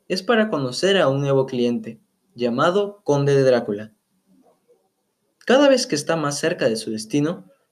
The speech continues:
los habitantes del pueblo le aconsejan que se retire, pues ese hombre que busca es un hombre del mal, u otros adjetivos.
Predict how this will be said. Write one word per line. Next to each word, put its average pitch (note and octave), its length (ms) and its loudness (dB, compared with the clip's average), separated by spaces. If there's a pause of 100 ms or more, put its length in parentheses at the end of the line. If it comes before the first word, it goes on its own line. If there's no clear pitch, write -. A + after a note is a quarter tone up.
los C#3+ 240 0
habitantes G#3+ 540 2
del C3+ 160 -2
pueblo G3 500 0
le C3 140 -2
aconsejan C3+ 680 -6
que C#3+ 120 -6
se B2 140 -4
retire, A2 480 -2 (640)
pues C3+ 220 -4
ese F3+ 220 4
hombre F#3 280 6
que B2 120 -2
busca F3+ 480 -2 (300)
es F#3 220 -2
un F#3+ 140 0
hombre F3+ 280 0
del A2 180 0
mal, A#2 340 -2 (220)
u B2+ 180 -2
otros B2 280 -2
adjetivos. A2+ 680 -6